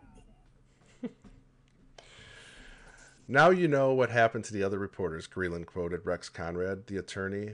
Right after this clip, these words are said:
who had defended Hollywood Mall against the Walshes.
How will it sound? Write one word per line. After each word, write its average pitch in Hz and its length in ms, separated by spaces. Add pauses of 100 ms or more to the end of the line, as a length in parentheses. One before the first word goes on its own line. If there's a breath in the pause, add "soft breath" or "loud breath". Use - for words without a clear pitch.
who 104 100
had 98 120
defended 123 460
Hollywood 120 440
Mall 98 400
against 95 320
the 95 80
Walshes. 90 520